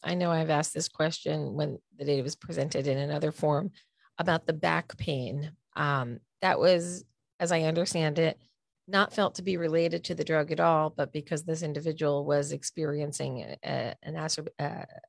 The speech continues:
exacerbation of his, his pain, that that was going to need to be managed, and therefore he was not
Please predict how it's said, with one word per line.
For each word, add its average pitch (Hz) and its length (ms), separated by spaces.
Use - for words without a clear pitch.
exacerbation 160 680
of 139 80
his, 151 200
his 160 300
pain, 156 480
that 156 340
that 175 180
was 175 100
going 160 220
to 170 80
need 151 180
to - 60
be 156 140
managed, 147 680
and 143 600
therefore 147 440
he 147 160
was 143 200
not 131 300